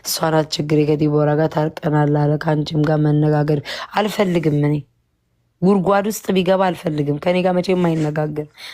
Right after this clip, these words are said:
መቼም አይታረቅም። ጉድጓድ ውስጥ ቆፍሮ ይግባ። መቼም አይታረቅም ከኔ ጋር መቼም፣ መቼም። ጉድጓድ ውስጥ ታንቆ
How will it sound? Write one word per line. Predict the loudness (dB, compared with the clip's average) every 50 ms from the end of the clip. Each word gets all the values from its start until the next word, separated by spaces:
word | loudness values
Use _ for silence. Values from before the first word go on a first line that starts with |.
| -12 _ -2
መቼም | -2 -2 2 0 2 2 4
አይታረቅም። | 2 2 0 0 -2 -2 0 0 0 -2 0 0 2
ጉድጓድ | 2 2 2 2 2 2 0
ውስጥ | -2 -6 -6
ቆፍሮ | -6 -6 -6 -6 -4 0 2
ይግባ። | 2 2 0 0 -2 -4 -4 _ _ _ _ _ _ _ _ _ _ _ _ _ _ _ _ _ _ _ _ _ _ _ -20 -20 -20 -20 _ _ _ _ -20 _ _ _ 2
መቼም | 4 4 4 4 2 2 0 2 2 2 2
አይታረቅም | 2 0 -2 -2 -2 -2 0 0 -2 -2 -4 -10 -8
ከኔ | -4 -2 0 0
ጋር | 2 2 4
መቼም፣ | 2 2 2 0 0 0 2 0 0 -2 _ _ _ _ _ _ _ _ _ _ _ _ _ _ _ _ _ _ _ _ _ _ _ _ _ _ _ _ _ _ _ _ _ _ _ _ _ _ _ _ _ 0
መቼም። | 2 2 2 0 -2 -2 0 2 2 2 0 -2 _ _ _ _ _ _ _ _ _ _ _ _ _ _ _ _ _ _ _ _ _ _ _ _ _ _ _ _ _ _ _ _ _ _ _ _ _ _ _ _ _ _ _ _ _ _ _ _ _ _ _ _ _ _ _ _ -20 _ _ _ _ _ _ _ _ _ _ _ _ _ _ _ _ _ _ _ _ _ _ _ _ _ _ _ -6
ጉድጓድ | -2 -2 0 2 2 2 2 2
ውስጥ | -2 -4 -6
ታንቆ | -4 -2 -2 -2 -2